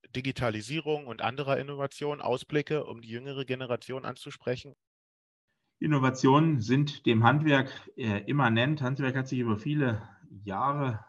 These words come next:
Speaker 2: äh, Jahrhunderte immer wieder so entwickelt, dass es moderne Entwicklungen aufgenommen hat und andere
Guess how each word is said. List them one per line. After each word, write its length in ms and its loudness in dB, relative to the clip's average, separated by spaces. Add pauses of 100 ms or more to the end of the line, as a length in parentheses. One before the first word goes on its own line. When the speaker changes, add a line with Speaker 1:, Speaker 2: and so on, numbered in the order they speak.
(160)
Speaker 2:
äh, 440 -6
Jahrhunderte 680 -2 (240)
immer 280 -2
wieder 480 2
so 180 -2
entwickelt, 560 -4
dass 160 -8
es 180 -14
moderne 460 -4
Entwicklungen 460 -8
aufgenommen 640 -4
hat 200 -2
und 120 -16
andere 520 -4